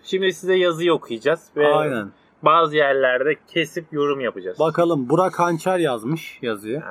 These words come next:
Speaker 1: Evet, ona da ulaşacağız Twitter'dan.
Speaker 2: Aynen. Çekiciliğin sırrı ve amigo etkisi.
Speaker 1: Hadi bakalım.
Speaker 2: Cheerleader effect, yani amigo etkisi.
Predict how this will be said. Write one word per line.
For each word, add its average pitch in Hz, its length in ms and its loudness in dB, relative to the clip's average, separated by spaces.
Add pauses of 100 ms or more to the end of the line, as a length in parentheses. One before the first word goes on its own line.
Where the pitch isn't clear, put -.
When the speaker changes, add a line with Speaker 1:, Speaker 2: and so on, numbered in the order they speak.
Speaker 1:
Evet, - 180 -16
ona 143 280 2
da 156 40 2
ulaşacağız 143 480 2
Twitter'dan. 117 580 -4
Speaker 2:
Aynen. 139 440 -2
Çekiciliğin 165 760 -4
sırrı 180 420 0
ve 185 200 0
amigo 160 360 4
etkisi. - 480 -6 (1000)
Speaker 1:
Hadi 127 180 0
bakalım. - 240 -6 (920)
Speaker 2:
Cheerleader 208 720 2
effect, 165 500 0
yani 170 320 2
amigo 180 260 4
etkisi. 104 500 -4